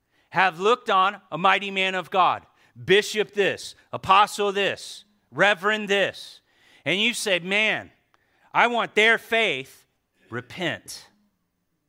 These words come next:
Repent. God has assigned a measure of faith to you with your weird little nose and your funny hairdo. He has a,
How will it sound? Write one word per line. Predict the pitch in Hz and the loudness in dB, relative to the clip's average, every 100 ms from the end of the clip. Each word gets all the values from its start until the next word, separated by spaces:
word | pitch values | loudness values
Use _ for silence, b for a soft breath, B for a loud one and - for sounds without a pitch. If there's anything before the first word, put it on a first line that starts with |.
| _ _ _ _ _ _ _ | _ _ _ _ _ _ _
Repent. | 139 135 240 185 - _ _ _ _ _ _ _ _ _ _ _ _ _ _ _ _ _ | -18 -10 -8 -8 -14 _ _ _ _ _ _ _ _ _ _ _ _ _ _ _ _ _
God | 175 165 190 226 | -2 2 2 0
has | 254 240 | -4 -4
assigned | 254 - 208 151 127 143 | -8 -6 -4 -2 -4 -6
a | 135 | -8
measure | 139 143 139 180 | -4 -4 -4 -6
of | 175 | -8
faith | - 127 131 - - | -8 -10 -10 -14 -20
to | 127 | -16
you | 113 117 143 170 135 90 - _ _ _ _ _ _ - | -16 -12 -8 -6 -8 -10 -18 _ _ _ _ _ _ -12
with | 135 113 | -12 -10
your | 110 | -12
weird | 110 135 165 | -8 -8 -8
little | 175 190 214 | -8 -10 -8
nose | 127 120 120 | -8 -8 -8
and | 123 117 | -12 -14
your | 110 | -14
funny | - 110 120 | -14 -14 -12
hairdo. | 117 110 98 87 90 _ _ _ _ _ _ _ _ _ _ _ _ _ b b b b b _ | -12 -12 -14 -18 -20 _ _ _ _ _ _ _ _ _ _ _ _ _ b b b b b _
He | - 233 254 | -6 -2 0
has | 233 220 202 175 | 2 4 2 0
a, | 185 156 | -4 -4